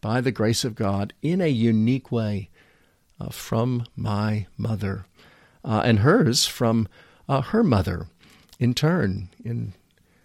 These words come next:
God's way with my family. Uh, so I will be returning to all that, uh, godly fathers provide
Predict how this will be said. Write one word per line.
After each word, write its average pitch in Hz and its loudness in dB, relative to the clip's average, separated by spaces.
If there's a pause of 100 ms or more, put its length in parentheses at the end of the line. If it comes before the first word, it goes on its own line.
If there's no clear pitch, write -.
(120)
God's 107 -2
way 104 0
with 98 -4
my 104 0
family. 104 -6 (720)
Uh, 123 -6
so 135 4
I 139 2
will 160 2
be 143 2
returning 143 4
to 117 0
all 131 4
that, 101 -4 (500)
uh, 95 -2
godly 123 2
fathers 127 0
provide 110 0